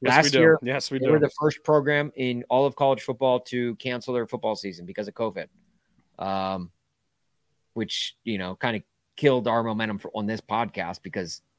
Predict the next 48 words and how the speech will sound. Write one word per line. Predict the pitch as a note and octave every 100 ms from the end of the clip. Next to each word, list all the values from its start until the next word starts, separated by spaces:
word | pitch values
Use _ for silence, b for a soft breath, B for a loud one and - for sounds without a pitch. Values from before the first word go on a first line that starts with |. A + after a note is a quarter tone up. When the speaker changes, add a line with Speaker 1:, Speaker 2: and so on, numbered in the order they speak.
| _ -
Speaker 2:
this | A2 A2+
is | G#2
your | G2
number | G2 F#2+
one | F#2 F2
source | G#2+ F#2+
for | -
all | F#2+
things | F2 F2+ E2 - _ _
Bowdoin | - G#2 F#2+ G2+
college | F#2+ F2+
football. | - G#2 F2 E2 - _ _ _ _ -
Um, | D#2 D2+ - _ _
but, | C#3+ - -
you | C#3
know, | A2+
we, | B2
Speaker 1:
Uh, | B2+ C3+
Speaker 2:
we | B2 B2
decided | - C3 C3 C3
to |
Speaker 1:
I | B2+
have | A#2+
a, |
Speaker 2:
hang | C3
with | C3+
them | - C#3
Speaker 1:
I | D#3
Speaker 2:
this | -
Speaker 1:
have | -
a |
Speaker 2:
season. | - E3
Speaker 1:
T-shirt. | A#3 C#3+ G2+ - - - A#2+
I |
have | C#3+
a | D#3
T-shirt | - D3+ D#3 D3+
to | C#3
prove | - D3+
Speaker 2:
You |
Speaker 1:
it. | D#3+
Speaker 2:
do. | G#3 C#4+ A2 G2+
Yeah, | C3+ G#3
you | C3+
have | D#3 E3
a |
Bowdoin | C#3+ D#3 E3 D#3+
College | D3 D#3 D#3+ - -